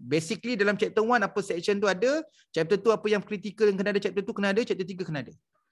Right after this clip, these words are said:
Ha, kan? Sebab bagi saya dia wajar pun sebenarnya dalam proposal defense nanti banyak dapat komen, jadi kat situ nanti dia boleh tambah. Ha, cuma kalau tanya saya,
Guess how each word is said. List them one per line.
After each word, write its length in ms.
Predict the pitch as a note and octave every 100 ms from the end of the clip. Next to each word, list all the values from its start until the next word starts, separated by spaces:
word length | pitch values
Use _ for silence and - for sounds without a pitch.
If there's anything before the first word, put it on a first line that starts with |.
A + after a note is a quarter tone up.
| _ _ -
Ha, 320 | A#2 A#2 C3+
kan? 320 | D#3 B2 G2+
Sebab 160 | D#3+ F3+
bagi 160 | F3
saya 240 | F3+ A#3 A3
dia 160 | A3 F3+ - _ _ _ _ _ _
wajar 400 | F#3 G3 G#3+ E3
pun 160 | A3
sebenarnya 320 | G#3 A#3 G#3
dalam 80 | G3+
proposal 320 | F#3 F#3+ F#3
defense 320 | F#3 F3+ G#3 F#3
nanti 80 |
banyak 300 | F#3 D#3+ G3
dapat 240 | D3+ D3+ C#3
komen, 320 | F#3 G3 D3+
jadi 260 | D3+ D#3 -
kat 160 | D3
situ 80 | - D#3+
nanti 180 | D#3+
dia 80 | C#3
boleh 160 | C3 B2+
tambah. 320 | B2+ A#2+ A2+ B2 _
Ha, 180 | G2+ F2+
cuma 240 | B2+ E3
kalau 160 | F#3 E3
tanya 220 | D#3+ D#3+
saya, 340 | D#3+ F3 G#3